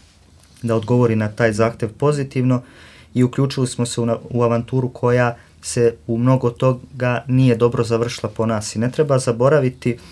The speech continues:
e, ne samo, e, globalni međunarodni kontekst, odnose moći između Rusije, Kine i sad A, koji su svakako sve povoljniji, e, za nas kad, kako vreme prolazi, posebno, rekao bih, nakon, e,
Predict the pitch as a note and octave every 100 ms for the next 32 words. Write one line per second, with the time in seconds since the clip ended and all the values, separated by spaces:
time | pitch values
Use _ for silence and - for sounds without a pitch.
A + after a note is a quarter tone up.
0 | - - - - - A#2 A#2 C3 - D3+
1 | C#3 A#2+ - - - - _ _ - -
2 | A#2+ A2+ C3 D3 A#2+ A2+ A2+ A#2 A#2 B2
3 | B2+ B2+ A2 G#2+ A#2 A#2+ A#2+ - - -
4 | _ _ - _ - - C3 B2 A#2 -
5 | A#2 A#2+ B2 - - G#2+ A2 G#2+ A2+ G#2+
6 | A2 A2+ - - G#2 - A2+ A2 G#2+ G#2
7 | G#2+ G#2 G2+ G2 A#2 D3+ - G#2+ G#2+ -
8 | - A#2 G#2+ - A2 - A2+ G#2+ G#2+ A2
9 | G#2+ F#2+ - - - - - G#2 G#2 G#2
10 | G#2 G#2+ G#2 - G#2 G2 - A2+ G#2 A2
11 | G#2+ A2 G#2+ G#2 G#2+ G#2 C#3+ A#2 - A2+
12 | A2+ G#2+ G2+ G2 - - - _ - -
13 | - - A#2 A#2 - A2 G#2+ A2+ A2 -
14 | A2 G#2 - - - - -